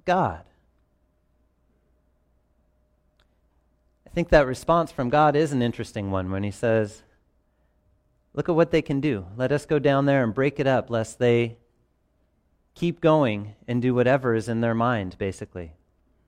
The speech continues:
If you follow that thought process through, that basically means, what could they accomplish?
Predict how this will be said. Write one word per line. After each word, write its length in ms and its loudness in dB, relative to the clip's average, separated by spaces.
If 100 -8
you 60 -2
follow 340 8
that 220 4
thought 240 6
process 480 4
through, 440 4
that 240 4
basically 460 0
means, 360 0
what 320 4
could 180 -4
they 220 4
accomplish? 760 -2